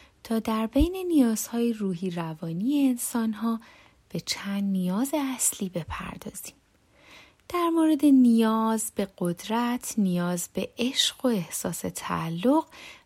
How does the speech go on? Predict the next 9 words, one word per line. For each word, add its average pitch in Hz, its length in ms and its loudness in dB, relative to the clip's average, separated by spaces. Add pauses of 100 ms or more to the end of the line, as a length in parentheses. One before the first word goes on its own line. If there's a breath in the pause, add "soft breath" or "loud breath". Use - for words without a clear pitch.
(160)
و 170 100 0
نیاز 170 560 0
به 285 100 2
بقا 214 520 -2 (220 loud breath)
صحبت - 600 -6
کردیم. 170 440 -12 (600)
در 202 240 2
برنامه‌های 180 680 -2
قبلی 196 560 -2